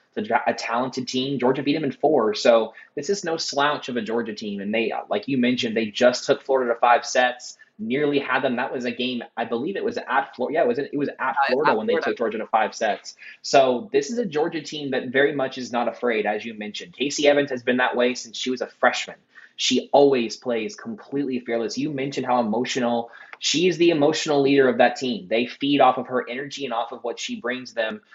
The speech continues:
Speaker 1: um, especially coming off of a five-set loss where I think they, they think they should have won that match. They're going to be itching to try and get a ranked win over Kentucky. Kentucky is ranked twenty-three. They are three and seven. That doesn't matter to Georgia.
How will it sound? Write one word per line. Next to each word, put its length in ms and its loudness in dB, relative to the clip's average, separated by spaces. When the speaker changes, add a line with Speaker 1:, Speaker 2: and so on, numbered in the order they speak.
Speaker 1:
um, 320 0
especially 400 -2
coming 240 -6
off 140 0
of 100 2
a 80 6
five-set 540 4
loss 420 2
where 100 2
I 100 4
think 340 -8
they, 260 -4
they 240 -2
think 220 -6
they 100 -2
should 200 -4
have 100 -4
won 300 -4
that 200 -2
match. 540 -4
They're 260 4
going 200 2
to 60 -2
be 260 -2
itching 400 -4
to 60 -4
try 280 0
and 160 -2
get 220 2
a 100 0
ranked 360 -4
win 220 -6
over 160 -6
Kentucky. 440 -6
Kentucky 420 -2
is 100 -4
ranked 280 -2
twenty-three. 600 -2
They 80 2
are 180 2
three 200 2
and 120 -4
seven. 400 0
That 140 -4
doesn't 200 0
matter 240 0
to 80 -4
Georgia. 380 -8